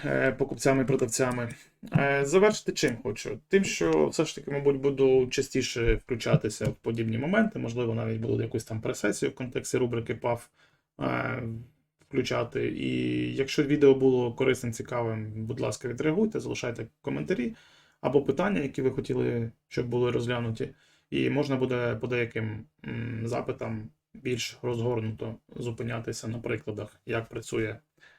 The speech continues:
е, та чи інша ідея, як працює та чи інша гіпотеза, як працює той чи інша,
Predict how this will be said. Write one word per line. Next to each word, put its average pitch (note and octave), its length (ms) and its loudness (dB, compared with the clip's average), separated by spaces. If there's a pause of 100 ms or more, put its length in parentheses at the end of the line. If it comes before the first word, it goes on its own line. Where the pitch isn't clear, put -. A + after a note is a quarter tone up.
(180)
е, A#2 340 -4
та B2+ 140 4
чи A#2+ 200 -2
інша A#2+ 240 -4
ідея, C#3 240 0
як B2 160 0
працює A#2 320 -4
та A#2+ 180 -2
чи A#2 180 -4
інша A2+ 200 -4
гіпотеза, A#2 640 -2
як A#2 160 -4
працює A2+ 720 -2
той A#2 160 -2
чи A2+ 200 -4
інша, A2+ 560 -4